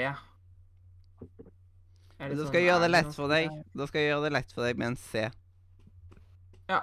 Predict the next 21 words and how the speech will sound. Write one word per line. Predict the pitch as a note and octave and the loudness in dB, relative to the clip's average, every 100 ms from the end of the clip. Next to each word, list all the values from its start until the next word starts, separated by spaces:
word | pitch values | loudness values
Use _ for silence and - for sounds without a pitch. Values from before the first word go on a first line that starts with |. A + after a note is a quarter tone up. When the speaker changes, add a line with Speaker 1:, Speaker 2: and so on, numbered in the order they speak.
| - | -4
Speaker 1:
men | D#3 D#3+ | -6 -4
da | D#3 | -2
blir | C3 G#2 | -4 -6
det | C3+ | -6
C | A#2 G#2+ | -6 -6
uansett. | F2 C#3 - | -6 -10 -8
Speaker 2:
Da | C#3+ | -8
kan | - D3+ | -6 -6
du | D3+ | -6
si | - C3 C3 C#3+ | -8 -4 -2 -2
at | - | -4
du | A#2+ B2 B2+ | -10 -4 -2
egentlig | A#2 - - A#2 | -2 -4 -8 -6
gir | A2 | -6
B, | A2 - F3 - - - - - - | -2 -2 -2 -4 -20 -20 -20 -16 -6
men | B2+ B2 A#2+ | -2 -2 -2
da | A2+ A2 | -2 0
Speaker 1:
Da | D3+ | 2
Speaker 2:
kan | D#3 | 4
Speaker 1:
gir | |
jeg | D3+ | 6